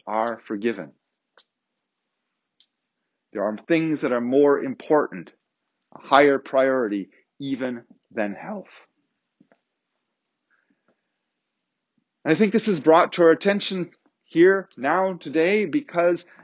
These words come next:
these, this, this is the heresy that's prevalent right now. This is, and, and it, it, you understand why. Of course people want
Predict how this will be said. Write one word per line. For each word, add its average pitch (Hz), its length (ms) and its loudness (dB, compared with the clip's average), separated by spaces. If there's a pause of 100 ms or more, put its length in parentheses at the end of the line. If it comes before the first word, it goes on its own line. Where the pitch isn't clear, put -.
these, 185 520 0 (160)
this, 190 360 2
this 160 300 0 (100)
is 208 300 0
the 185 140 2
heresy 180 420 -2
that's 196 160 -2
prevalent 190 540 -2 (100)
right 143 240 -2
now. 185 360 -4 (920)
This 151 220 -2
is, - 300 4
and, 165 360 -2
and 190 180 -2
it, 190 180 0 (100)
it, - 240 -6 (100)
you 202 180 -2
understand 247 640 0
why. 254 440 2 (120)
Of - 140 -18
course 370 220 -6
people 165 260 -4
want 120 280 -4